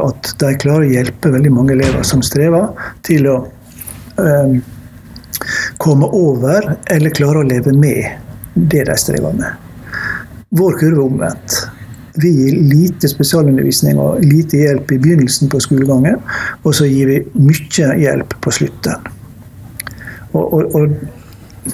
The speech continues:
det er negativt for elevene, for de aller fleste elevene som strever, de strever allerede fra dag én. Så det er bare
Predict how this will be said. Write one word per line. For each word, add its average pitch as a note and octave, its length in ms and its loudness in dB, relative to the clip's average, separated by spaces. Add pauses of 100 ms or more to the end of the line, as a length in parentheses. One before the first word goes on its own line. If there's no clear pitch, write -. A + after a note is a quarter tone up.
(120)
det F#3+ 340 2 (140)
er F3 160 2 (340)
negativt F3+ 920 0 (180)
for E3+ 240 0
elevene, D#3+ 540 0 (560)
for D#3 160 0 (340)
de E3+ 100 0 (120)
aller F3+ 180 2
fleste D#3+ 300 0
elevene E3 320 2
som C#3 100 0
strever, E3+ 640 0 (260)
de F3 200 2 (120)
strever D#3 720 0
allerede D#3 440 2
fra D3 180 0
dag D#3 140 0
én. E3+ 200 4 (960)
Så D#3 140 -2
det F3+ 100 2
er D3+ 80 -2
bare F3 240 2